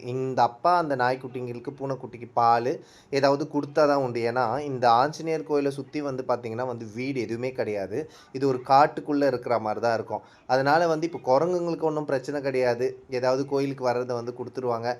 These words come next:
இல்ல வெளியில எங்கனா போய் சாப்பிட்ருவோம். இங்க ஒரு குட்டி, ஒரு பொம்பளை நாய்க்குட்டி ஒண்ணு இருக்கு. அதோட ரொம்ப குட்டியா ஒரு பூனைக்குட்டி ஒண்ணு இருக்குது. இந்த பூனைக்குட்டிக்கும் இந்த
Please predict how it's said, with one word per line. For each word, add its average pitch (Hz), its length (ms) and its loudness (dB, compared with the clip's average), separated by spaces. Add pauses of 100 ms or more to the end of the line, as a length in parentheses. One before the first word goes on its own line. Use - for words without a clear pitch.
(240)
இல்ல 135 160 -4
வெளியில 139 360 2
எங்கனா 123 240 -2
போய் 123 200 -4
சாப்பிட்ருவோம். 123 360 -4
இங்க 135 160 -6
ஒரு 127 120 -4
குட்டி, 147 480 -10
ஒரு 151 200 2 (180)
பொம்பளை 135 360 -2
நாய்க்குட்டி 131 500 -2
ஒண்ணு 110 240 -4
இருக்கு. 135 180 -6 (340)
அதோட 139 480 2
ரொம்ப 160 300 -2
குட்டியா 151 600 -4
ஒரு 143 180 0
பூனைக்குட்டி 139 480 -4
ஒண்ணு 110 260 -2
இருக்குது. 117 320 -6
இந்த 120 200 -8
பூனைக்குட்டிக்கும் 156 840 -2 (300)
இந்த 127 200 2